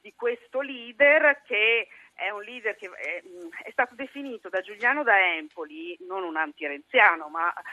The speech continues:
come sappiamo, eh, un, un suo collaboratore da, da molti, da molti anni, in un libro che è uscito in Francia, un giocatore,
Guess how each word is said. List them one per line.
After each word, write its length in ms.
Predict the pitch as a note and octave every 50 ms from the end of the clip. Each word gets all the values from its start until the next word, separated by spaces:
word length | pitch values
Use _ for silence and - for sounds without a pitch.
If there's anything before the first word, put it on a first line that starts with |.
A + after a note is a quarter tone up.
| - - - - _ _
come 220 | - F3+ F#3 F#3
sappiamo, 760 | - G3+ - _ G#3 F#3 F#3+ G3 G3 F#3+ F3+ F3+ F3 F3 - -
eh, 200 | E3 E3 E3 E3
un, 380 | - F#3+ F#3 F3 E3+ E3+ E3+ E3
un 280 | F3 F3 F3 F3 E3+ D#3+ _ _
suo 220 | - G3+ F#3+ F3
collaboratore 840 | - - F#3+ F3 F3 E3+ E3+ F3+ F3+ F3+ E3+ - - G#3 G#3 G3
da, 180 | F#3+ F3+ E3 D#3+ - - - - - - _
da 120 | G3 F#3
molti, 640 | F3 G3 G#3 A3 A3 - _ _ G3 F#3 F#3+ F#3 F3
da 140 | E3 F3 F3+
molti 360 | G3+ G#3+ G#3+ G#3 _ G#3+ G#3+
anni, 540 | G#3+ A3 A3 G3 E3 D#3+ E3 E3+ F3+ F#3+ G3
in 80 | F3+
un 140 | F3+ F3+ F#3
libro 340 | F#3+ G#3 A3+ A3 G3+ F#3 F3
che 100 | - F3+
è 40 | E3
uscito 380 | E3+ - - - G#3+ - -
in 120 | G#3+ B3+ C4
Francia, 720 | - - G#3 F#3 F3 F3+ F#3+ G3 - - G#3+ F#3+ F#3+ - - - - _ _ _
un 200 | - B3 A#3+ A3+
giocatore, 840 | G3 G#3 F3+ - F#3+ F3 - _ E3+ E3+ - C#3+ C#3+ C#3+ D3 D#3